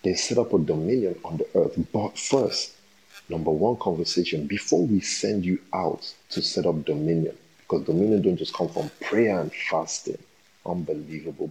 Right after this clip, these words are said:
madness. It doesn't come from prayer and fasting. Dominion will come from, have you answered this question? Do you know the laws of the heavens? It's nine thirty, nine twenty-five.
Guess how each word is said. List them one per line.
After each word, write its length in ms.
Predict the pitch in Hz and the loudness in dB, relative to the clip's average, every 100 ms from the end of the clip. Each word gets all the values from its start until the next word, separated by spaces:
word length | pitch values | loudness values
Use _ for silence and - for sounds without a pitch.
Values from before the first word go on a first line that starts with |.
| 82 | -6
madness. 460 | 98 - - - - _ _ - | -10 -10 -20 -20 -20 _ _ -20
It 80 | - | -8
doesn't 280 | 85 82 80 | -6 -6 -6
come 200 | - 110 | -6 -6
from 160 | 90 | -6
prayer 300 | 80 - 87 | -12 -4 -4
and 120 | 76 73 | -4 -10
fasting. 380 | 82 - - - _ _ - | -12 -12 -14 -20 _ _ -6
Dominion 400 | 85 120 139 120 | 0 2 4 2
will 100 | 85 | 0
come 240 | - 92 | -2 -4
from, 240 | - 78 - _ _ | -4 -8 -8 _ _
have 200 | - 85 | -8 -4
you 200 | 92 117 - | 0 -2 0
answered 320 | 117 117 110 | -2 0 -2
this 140 | 90 | -2
question? 420 | - 90 80 71 71 | -4 -4 -4 -8 -4
Do 80 | 82 | -2
you 360 | 76 78 87 85 | -2 -2 -4 -2
know 260 | 98 85 - _ _ _ _ _ _ - | -4 -4 -6 _ _ _ _ _ _ -6
the 80 | |
laws 300 | 76 78 76 | -2 0 -2
of 100 | 69 | -6
the 80 | - | -8
heavens? 340 | 82 78 - - - _ _ _ _ _ | -6 -6 -8 -20 -20 _ _ _ _ _
It's 200 | 101 95 | 4 4
nine 340 | 110 131 156 156 | 6 8 8 8
thirty, 600 | - 165 139 101 - - - - - - - - - | 10 10 10 8 4 -6 -12 -16 -18 -18 -20 -20 -2
nine 220 | 95 110 | 4 6
twenty-five. 560 | 101 101 87 - 78 73 | 6 4 4 4 4 4